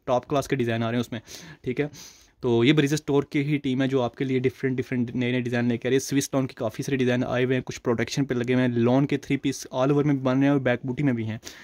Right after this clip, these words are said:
So ब्रीजा स्टोर को सब्सक्राइब करके बेल आइकन प्रेस करें ताकि आपको डेली बेस हमारी वीडियोज़ के नोटिफिकेशन मिले। मदर्स कलेक्शन की तरफ चलते हैं। एक और ये मस्टर्ड सा कलर एक और दिखा रहा हूँ, अ, बड़ा प्यारा मल्टी कलर एम्ब्रॉयडरी है। मदर्स का बड़ा खूबसूरत कलर है, मदर्स के लिए बरीजे का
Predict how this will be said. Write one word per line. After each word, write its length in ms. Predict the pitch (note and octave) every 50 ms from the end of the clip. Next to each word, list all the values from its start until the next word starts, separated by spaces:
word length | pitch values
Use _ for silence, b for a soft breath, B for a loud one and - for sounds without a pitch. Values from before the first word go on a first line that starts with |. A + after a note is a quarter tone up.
| B B B
So 260 | - - D3 D3 C#3
ब्रीजा 200 | C3+ C3+ C3 C#3+
स्टोर 260 | C3+ - D3 C#3+ C#3+
को 260 | C#3+ - D3+ D3 D3 B F#3 F#3+ F3 D3 B B - - -
सब्सक्राइब 600 | D3+ - - - D#3 C3 - - - C#3+ C#3 C#3+
करके 260 | C#3 - C#3+ B2+ - C#3+
बेल 200 | C3 C3 C3 C#3
आइकन 200 | C3+ C3+ D3 C#3
प्रेस 220 | - C#3 C3+ -
करें 180 | - C3+ C#3 C3+
ताकि 220 | C3+ B2 - C#3
आपको 180 | C3 - - C#3+
डेली 240 | C3 C3+ B2+ C#3
बेस 260 | C3+ C3+ C#3 C3 B2 -
हमारी 180 | C3+ B2+ B2 B2
वीडियोज़ 360 | B2 B2+ B2+ C3+ C#3+ C#3 C#3
के 80 | C#3+
नोटिफिकेशन 480 | C3+ C3 B2 A#2+ - - B2 - C#3+ C3+
मिले। 120 | C3 B2+
मदर्स 260 | C3 B2+ C3 D3 D3+ D3
कलेक्शन 320 | - C#3+ B2 - - D3
की 80 | C#3 C#3
तरफ 120 | D3 C3+
चलते 240 | - D3 B2+ - C#3
हैं। 100 | D3 B2+
एक 200 | C3+ C3+ - D3
और 100 | C#3+ C#3
ये 60 | C#3+
मस्टर्ड 340 | C3+ B2 A#2+ - - D3 C3+
सा 80 | -
कलर 220 | C3+ - C3 C3 C3+
एक 160 | C3 B2 -
और 100 | C3+ C3+
दिखा 240 | C#3+ C3+ - B2+ B2
रहा 80 | C3+
हूँ, 80 | C#3+ C#3+ D3+ F3 F#3+ F#3+ F3 E3 D#3 B
अ, 140 | - B2 B2
बड़ा 220 | A#2+ A#2 B2+ C3 C#3
प्यारा 220 | C#3 C3+ C3 C3+
मल्टी 280 | C3 B2+ B2 A#2+ - C#3
कलर 120 | D3 C#3
एम्ब्रॉयडरी 400 | C#3 C#3 B2 B2+ B2 A#2+ B2+ C3+
है। 160 | C3+ C3 C3
मदर्स 220 | B2+ B2 C3+ B2+ -
का 140 | - C3+
बड़ा 300 | B2 B2+ B2+ B2 B2 B2
खूबसूरत 460 | B2 - - - B2+ - - D#3+ C#3+ -
कलर 180 | - B2 A#2+
है, 100 | B2 C3
मदर्स 260 | B2 A#2+ A#2 A#2 A#2
के 100 | - -
लिए 80 | B2 B2
बरीजे 300 | B2 B2 A#2+ A#2+ B2 C3+
का 160 | C3+ C#3+ D3